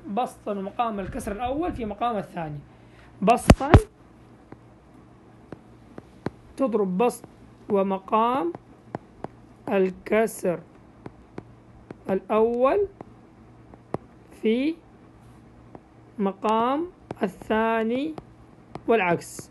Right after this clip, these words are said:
هذه طريقة سريعة برضو لتوحيد المقامات. الآن إيش يسوي؟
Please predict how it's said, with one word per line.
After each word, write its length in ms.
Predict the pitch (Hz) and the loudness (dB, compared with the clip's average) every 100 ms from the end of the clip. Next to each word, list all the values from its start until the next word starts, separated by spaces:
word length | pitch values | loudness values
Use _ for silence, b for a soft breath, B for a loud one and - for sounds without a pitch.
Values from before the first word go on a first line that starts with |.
| - | -8
هذه 180 | 214 226 | 2 2
طريقة 580 | 220 208 208 240 - 254 | 2 2 4 2 2 0
سريعة 500 | - 190 220 226 240 | 0 0 2 2 0
برضو 280 | 196 208 226 | 0 0 -2
لتوحيد 340 | 185 151 185 | -2 -4 -2
المقامات. 480 | 208 214 269 277 226 - - - - - - - - - - - | -2 -2 -4 -4 -8 -14 -20 -20 -20 -20 -20 -20 -20 -20 -16 -8
الآن 160 | - 349 | -2 -2
إيش 120 | 233 | -2
يسوي؟ 420 | 214 202 208 | -2 -2 0